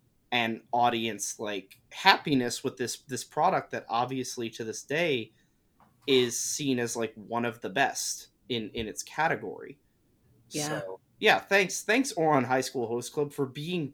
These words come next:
Speaker 1: good. Like, unlike a lot of the other characters where they're good, good or bad, they're all good characters, but you're a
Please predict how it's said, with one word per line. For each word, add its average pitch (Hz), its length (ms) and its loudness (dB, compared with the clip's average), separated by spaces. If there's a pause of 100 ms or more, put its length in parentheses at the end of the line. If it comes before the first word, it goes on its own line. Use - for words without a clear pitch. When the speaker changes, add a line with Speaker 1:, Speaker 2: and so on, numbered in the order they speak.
Speaker 1:
good. 139 380 6 (140)
Like, 131 340 2
unlike 175 320 2
a 175 60 0
lot 147 260 6
of 143 60 -2
the 143 120 4
other 147 120 4
characters 135 800 -2 (560)
where 123 220 2
they're 123 220 4
good, 127 520 2
good 123 400 -2
or 113 200 0
bad, 127 320 2
they're 110 180 -2
all 127 220 2
good 120 280 -6
characters, 123 560 -4
but - 200 -6
you're 131 320 0
a 127 140 -4